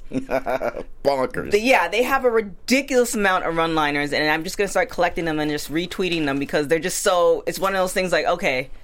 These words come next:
Speaker 2: that, that, that, that got me. Like, "It's hard out here for a pimp." Frank saying that,
Speaker 1: <laughs>
Speaker 2: like, really?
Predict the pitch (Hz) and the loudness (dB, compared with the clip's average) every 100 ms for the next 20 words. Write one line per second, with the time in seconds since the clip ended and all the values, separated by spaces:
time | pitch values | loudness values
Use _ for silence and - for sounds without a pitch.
0 | - - 170 160 135 175 160 - 165 143 | -14 -2 2 2 2 2 2 0 0 2
1 | 160 147 151 123 131 123 135 139 - - | 0 0 0 0 -2 -2 -2 -2 -6 -8
2 | - - 202 185 175 190 185 180 151 190 | -6 0 2 4 2 2 0 0 2 2
3 | 175 - - - - - 190 190 208 - | 0 -2 -10 -12 -12 2 2 2 -2 -12
4 | - - - - 220 196 190 185 185 156 | -16 -16 -14 0 2 2 2 2 2 2
5 | 123 110 147 180 170 98 104 190 220 220 | 0 -2 2 4 4 0 -2 4 4 6
6 | 208 | 4